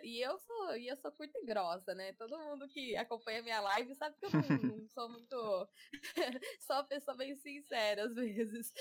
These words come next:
Speaker 1: Então, assim, não tenho meios, meias coisas comigo. Não, não, não tem nem como ser um personagem nesses casos, né, Celtic? Porque
Speaker 2: Sim.
Speaker 1: se você é um personagem, você tem que, eu acho que deve ser mais,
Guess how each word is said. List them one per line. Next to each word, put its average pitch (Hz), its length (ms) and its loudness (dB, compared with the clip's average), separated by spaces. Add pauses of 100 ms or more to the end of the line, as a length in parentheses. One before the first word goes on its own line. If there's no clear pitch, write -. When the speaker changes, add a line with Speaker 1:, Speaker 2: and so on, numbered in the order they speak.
(300)
Speaker 1:
Então, 240 360 -2
assim, 262 400 0
não 208 200 -14
tenho 214 380 -2
meios, 196 480 -2 (180)
meias 196 320 2
coisas 208 380 0
comigo. 190 520 -8 (200)
Não, 190 360 -14
não, 175 300 -2
não 202 180 0
tem 233 240 0 (300)
nem 254 240 0
como 240 420 4
ser 214 300 4
um 214 100 0
personagem 180 840 0
nesses 170 340 -8
casos, 165 400 0
né, 175 100 -2
Celtic? 180 320 -2 (120)
Porque 214 240 0
Speaker 2:
Sim. - 320 0
Speaker 1:
se - 100 -14
você 240 220 2
é 269 40 4
um 311 60 2
personagem, 240 760 0
você 226 140 -8
tem 254 160 -4
que, 269 340 -2 (480)
eu 214 120 0
acho 240 200 2
que - 60 -6
deve 254 160 0
ser 254 240 0
mais, 240 460 0